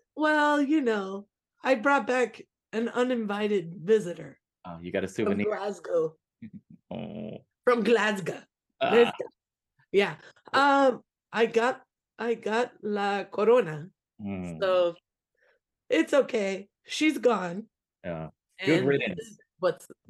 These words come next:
Speaker 1: this is what's left.
Speaker 2: Um.
Speaker 1: A little raspy voice, so you're gonna have to put up with that for a little bit.
Speaker 2: Well, hopefully you're, you'll be a hundred percent soon.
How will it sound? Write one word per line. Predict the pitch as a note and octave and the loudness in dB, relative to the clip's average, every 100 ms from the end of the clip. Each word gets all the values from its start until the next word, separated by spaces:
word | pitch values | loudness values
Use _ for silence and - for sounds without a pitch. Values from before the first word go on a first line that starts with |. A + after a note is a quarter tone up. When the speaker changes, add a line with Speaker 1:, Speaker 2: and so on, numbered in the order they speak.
| - | -2
Speaker 1:
this | A#3 A3 | -2 0
is | F#3+ | -2
what's | F#3+ F3+ - | 0 -2 -2
left. | E3+ E3+ C#3 - _ - | -4 -2 -4 -12 _ -10
Speaker 2:
Um. | F3 - F2 | -8 -8 -10
Speaker 1:
A | - G3+ | -14 -14
little | F3+ | -8
raspy | F3+ E3+ E3+ - D#3+ | -4 -4 -4 -6 -6
voice, | D3+ D#3+ C#3+ C3+ | -2 -2 -2 -6
so | - C#3+ C3 - | -10 -8 -8 -10
you're | E3+ F3 | -6 -2
gonna | F3+ F3 | 0 -2
have | E3+ | -4
to | D3 | -8
put | E3+ E3 | -2 0
up | C#3 | 0
with | C#3+ | -6
that | C3+ F2 - | -12 -14 -12
for | - | -10
a | - | -8
little | - - | -8 -10
bit. | - - _ _ _ | -14 -20 _ _ _
Speaker 2:
Well, | G#2 | -8
hopefully | G2+ C3 C3 C3 | -4 -4 0 2
you're, | A#2 A2 G#2 - | 2 0 -2 -4
you'll | G#2+ | -2
be | G#2 | 0
a | F#2 | -2
hundred | A2 G#2 | -2 -4
percent | F#2+ - F#2+ - | -6 -8 -8 -8
soon. | - E2 C#2+ D2 | -8 -6 -6 -10